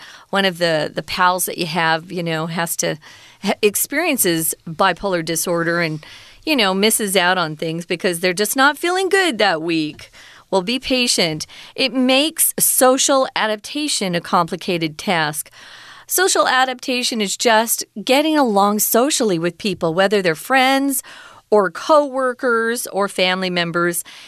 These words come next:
If you have bipolar, uh, disorder, sometimes it's just hard to have good relationships where people understand what you're dealing with.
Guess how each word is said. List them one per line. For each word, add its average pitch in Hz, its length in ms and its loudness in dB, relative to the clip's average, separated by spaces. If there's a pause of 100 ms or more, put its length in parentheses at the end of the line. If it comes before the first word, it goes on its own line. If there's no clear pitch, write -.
(140)
If 185 180 -2
you 208 100 -4
have 254 260 0
bipolar, 170 640 -2 (400)
uh, 165 360 2
disorder, 180 420 -2
sometimes 294 440 -4
it's 196 180 -2
just 208 300 0
hard 180 260 0
to 180 60 -6
have 170 180 -8
good 175 180 -4
relationships 165 800 -4
where 175 100 -4
people 185 380 -6
understand 165 600 -4
what 165 120 -10
you're 156 200 -12 (300)
dealing 240 420 0
with. 151 340 -4